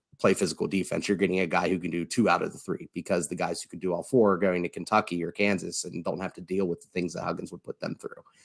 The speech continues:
Um, I think that's part of the problem, is just that we just can't bring in the talent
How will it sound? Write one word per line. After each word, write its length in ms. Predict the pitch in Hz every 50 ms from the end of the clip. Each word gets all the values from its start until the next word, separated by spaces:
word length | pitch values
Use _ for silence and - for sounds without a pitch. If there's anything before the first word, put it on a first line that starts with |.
| _ _ - _ _ _ _ _
Um, 340 | - 95 98 - 50 - - -
I 80 | 104
think 200 | 98 - 135 -
that's 160 | - 95 -
part 200 | - - 117 101
of 40 | 92
the 80 | 82 -
problem, 320 | - 98 92 107 95 90
is 140 | 82 82 -
just 300 | - 90 85 - - -
that 300 | 92 90 87 90 - - _ _ _ _ _ _ _ _ _ _ _ _ _ _ _
we 220 | - 107 101 110 101
just 200 | 95 104 - -
can't 220 | - 123 104 95
bring 160 | 95 92 92
in 100 | 92 87
the 100 | 90 85
talent 400 | - - 90 90 90 92 90 -